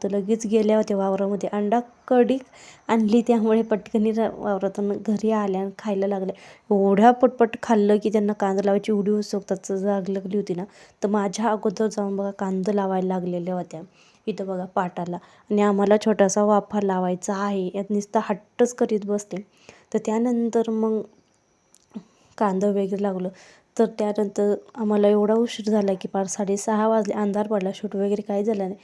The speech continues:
त्यानंतर दुसऱ्या दिवसाचा हा व्हिडिओ आहे. तर बघू शकता, सूर्य किती छान दिसत आहे सकाळच्या वाटे. धुकं आहे, असं ढगाळ वातावरण झालेलं आहे, वारं सुटलेलं आहे. पुन्हा आम्ही आलेलो आहे, सहा जड्या उरल्या होत्या रोपाच्या,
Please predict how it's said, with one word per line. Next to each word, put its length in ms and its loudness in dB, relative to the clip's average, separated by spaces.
त्यानंतर 320 0
दुसऱ्या 260 -2
दिवसाचा 420 -2
हा 140 -4
व्हिडिओ 420 -2
आहे. 240 -6
तर 120 -6
बघू 180 -2
शकता, 240 -4
सूर्य 280 -6
किती 340 -10
छान 200 -6
दिसत 200 -6
आहे 100 -8
सकाळच्या 320 -10
वाटे. 120 -8
धुकं 280 2
आहे, 180 2
असं 160 -2
ढगाळ 300 0
वातावरण 500 -2
झालेलं 320 -4
आहे, 100 -6
वारं 220 -2
सुटलेलं 440 -4
आहे. 100 -8
पुन्हा 320 2
आम्ही 200 2
आलेलो 380 -2
आहे, 240 -4
सहा 300 0
जड्या 300 0
उरल्या 380 -4
होत्या 220 -4
रोपाच्या, 440 -4